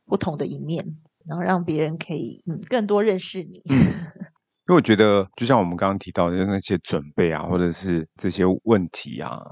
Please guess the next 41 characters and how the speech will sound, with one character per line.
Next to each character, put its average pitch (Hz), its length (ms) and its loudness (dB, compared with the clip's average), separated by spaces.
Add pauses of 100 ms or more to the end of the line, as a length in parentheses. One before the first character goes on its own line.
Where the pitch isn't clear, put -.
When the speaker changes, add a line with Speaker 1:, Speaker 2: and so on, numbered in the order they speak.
(300)
Speaker 2:
我 107 80 -12
觉 107 80 4
得 131 60 10
都 135 160 8
是 135 160 4
帮 123 280 4
助 120 280 4
我 85 60 2
们， 87 220 -4 (460)
其 101 140 0
实 110 100 4
这 110 100 0
些 113 140 8
东 110 160 8
西 104 80 4
都 107 140 8
有 82 120 4
一 80 120 -2
个 82 340 2
面 98 240 4
向， 85 240 0
就 78 80 -2
是 85 80 2
说 80 220 -4
你 85 80 -2
想 82 200 -2
要 80 160 4
去 80 400 -4
更 82 220 2
多 80 180 4
的 76 120 0
了 - 240 -6
解 - 440 -12
这 - 80 -8
些 82 140 2
亲 85 220 -4
戚 90 120 0
朋 80 220 0
友 73 140 -2
们。 65 180 -12 (320)
Speaker 1:
嗯。 214 300 -6